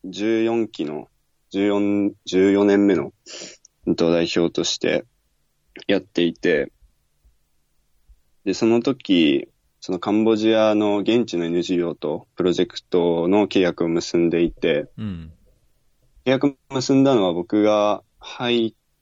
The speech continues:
Speaker 1: た年、入る一年前かな。入る一年前に結んでて、三年契約だったんですけど、僕が代表の時は、その三年契約の一番最後の年で、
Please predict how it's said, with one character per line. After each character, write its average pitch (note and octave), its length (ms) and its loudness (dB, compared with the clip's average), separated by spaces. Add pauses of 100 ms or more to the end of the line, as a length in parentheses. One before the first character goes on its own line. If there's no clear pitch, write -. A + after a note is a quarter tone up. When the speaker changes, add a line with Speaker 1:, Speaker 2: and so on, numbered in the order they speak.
Speaker 1:
た F2 160 -6 (300)
年、 - 640 -14
入 A#2+ 320 -2
る - 100 2
一 - 200 -6
年 G#2 160 2
前 F2+ 320 -2 (140)
か - 160 -12
な。 - 180 -10 (100)
入 A2+ 140 0
る G2+ 80 4
一 F2+ 180 0
年 F#2+ 160 4
前 F#2 200 2
に E2+ 200 0 (720)
結 F#2+ 260 0
ん F2+ 200 4
で F2+ 100 2
て、 E2+ 460 -2 (340)
三 A2+ 240 2
年 A#2 160 6
契 A#2 160 0
約 F#2 180 -2
だ D#2+ 80 -4
っ D#2+ 40 -16
た - 140 -10
ん D#2+ 100 -4
で D#2 80 -6
す - 80 -14
け E2+ 100 -4
ど、 D#2 220 -6 (100)
僕 F#2 320 0
が A2 320 4
代 G2+ 120 0
表 G2+ 140 -4
の G#2 140 -2
時 G2+ 240 -4
は、 D#2 280 -4
そ - 100 -10
の E2+ 80 -6
三 G#2 180 -2
年 A2 140 0
契 - 80 -2
約 G2+ 160 -2
の C#2+ 40 -4
一 - 200 -4
番 G2 240 0
最 G#2 240 -2
後 D#2 80 -4
の D2+ 100 -6
年 - 220 -6
で、 D#2+ 160 -2